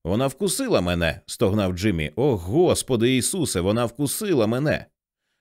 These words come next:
Бен рушив до нього, намагався забрати в обійми, та Джиммі відштовхнув його. Очі його скажено бігали в очницях.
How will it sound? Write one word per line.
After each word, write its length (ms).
Бен 240
рушив 320
до 120
нього, 400
намагався 600
забрати 460
в 80
обійми, 460
та 160
Джиммі 400
відштовхнув 640
його. 320
Очі 300
його 220
скажено 500
бігали 400
в 60
очницях. 680